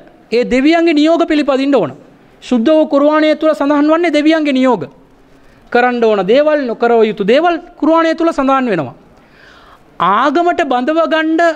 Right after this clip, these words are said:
මිනිස්සුන්ව අපි රැස් කරා නම් බලහත්කාරයෙන්, එසේ නැත්නම් ඔබ සියලු දෙනාම මේ ආගමේ තියෙන දේවල් පිළිගන්න කියලා අපි ප්‍රකාශ කරා නම් ප්‍රකාශ කරපු ගමන්ම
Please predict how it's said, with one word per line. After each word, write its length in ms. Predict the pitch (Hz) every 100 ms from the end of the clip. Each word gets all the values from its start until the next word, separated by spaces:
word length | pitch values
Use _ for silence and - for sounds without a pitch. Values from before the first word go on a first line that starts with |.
| -
මිනිස්සුන්ව 520 | 233 269 302 311 311
අපි 180 | 311 302
රැස් 220 | 262 220 -
කරා 380 | 277 262 226 165
නම් 240 | 156 156 220 302 302 - - _ _ _ _ _ _ _ _ -
බලහත්කාරයෙන්, 1040 | 175 220 262 311 311 302 285 285 277 285 285 - - -
එසේ 260 | 220 294
නැත්නම් 380 | 285 277 285 285 269
ඔබ 80 | 220
සියලු 260 | 247 247 285
දෙනාම 320 | 294 294 294 294
මේ 140 | 285 277
ආගමේ 460 | 214 262 277 294
තියෙන 260 | 285 277 277
දේවල් 360 | 262 277 285 285 277
පිළිගන්න 460 | 240 277 311 302 294
කියලා 300 | 294 277 269
අපි 100 | 262
ප්‍රකාශ 460 | - 214 294 330 320
කරා 260 | 240 202 175
නම් 200 | 147 208 285 277 - - -
ප්‍රකාශ 460 | 196 294 330 330 339
කරපු 300 | 330 330 339
ගමන්ම 400 | 269 285 330 320